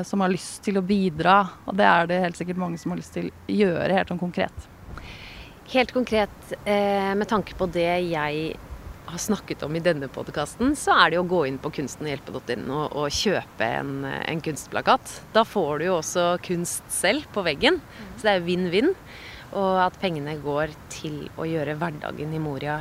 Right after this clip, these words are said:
Speaker 2: enklere. Eh, så er det jo den daglige samtalen. At ja,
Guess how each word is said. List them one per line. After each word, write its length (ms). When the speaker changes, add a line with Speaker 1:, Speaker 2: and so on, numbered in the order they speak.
Speaker 2:
enklere. 480
Eh, 540
så 460
er 260
det 80
jo 80
den 300
daglige 640
samtalen. 800
At 320
ja, 220